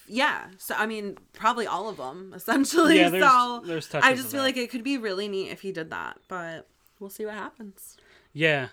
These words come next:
Speaker 2: I mean, I've heard a lot of things about what his, like, he, what he has intended. There's also talks of him wanting to try to even go past season ten.
Speaker 1: Oh, okay. I didn't know that.
Speaker 2: Uh, I, it's only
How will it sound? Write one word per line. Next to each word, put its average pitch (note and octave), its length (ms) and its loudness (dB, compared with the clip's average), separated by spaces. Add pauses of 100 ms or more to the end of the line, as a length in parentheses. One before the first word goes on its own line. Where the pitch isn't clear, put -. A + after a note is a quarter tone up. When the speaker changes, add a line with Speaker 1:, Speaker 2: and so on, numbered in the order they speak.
Speaker 2:
I C#3 60 -10
mean, C3+ 180 -4
I've D3 160 -2
heard D#3+ 140 0
a - 20 -2
lot C#3 180 0
of B2+ 60 -10
things B2+ 240 -8
about A#2+ 360 -8
what B2+ 360 -8 (800)
his, A#2+ 400 -8 (100)
like, B2 160 -10
he, C#3 80 -8
what B2+ 220 -8
he B2 220 -12
has A#2 280 -8
intended. A#2+ 600 -12 (380)
There's C3+ 140 -6
also C#3 380 -4 (260)
talks - 380 -8
of A#2+ 100 -14
him B2+ 300 -8 (480)
wanting D3 260 0
to - 60 -16
try C#3 180 -4
to A#2+ 200 -14
even A#2+ 200 -10
go A#2+ 140 -12
past A#2+ 300 -8
season A#2+ 260 -10
ten. B2 360 -10 (440)
Speaker 1:
Oh, E4 300 2
okay. G#3+ 300 -6
I - 40 -12
didn't A3 180 -4
know G#3 120 -6
that. D#3 200 -10 (160)
Speaker 2:
Uh, D3+ 180 -4
I, D#3 200 0 (100)
it's C#3+ 180 -6
only C3 360 -2